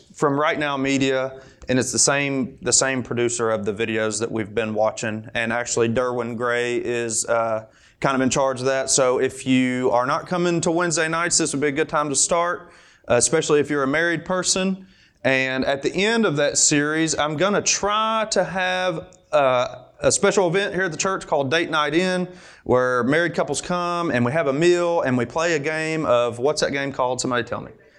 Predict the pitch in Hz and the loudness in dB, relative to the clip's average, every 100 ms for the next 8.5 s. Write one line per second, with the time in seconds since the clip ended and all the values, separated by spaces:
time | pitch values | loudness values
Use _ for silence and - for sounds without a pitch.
0 | _ - 202 208 160 135 120 120 110 110 | _ 6 8 8 6 2 0 -2 -4 -4
1 | 117 151 160 151 151 170 156 156 226 214 | -2 0 2 0 0 -2 0 4 4 4
2 | 214 196 202 202 196 190 131 113 - - | 2 0 0 0 0 2 2 0 -8 -8
3 | - 143 214 202 175 170 175 170 135 127 | 2 6 6 6 2 0 0 -2 -2 2
4 | 170 175 165 160 165 156 147 147 143 135 | 4 4 0 0 -2 0 0 0 0 0
5 | 143 135 135 135 - - - - 117 123 | 0 2 0 -2 -6 -20 -10 -2 0 2
6 | 127 147 135 143 139 131 120 131 120 123 | 2 2 0 -2 0 0 -2 -4 -2 0
7 | 120 117 120 117 110 110 113 113 110 110 | 0 0 0 0 0 -4 -2 -2 -2 -4
8 | 107 110 120 113 | -6 -4 -2 -2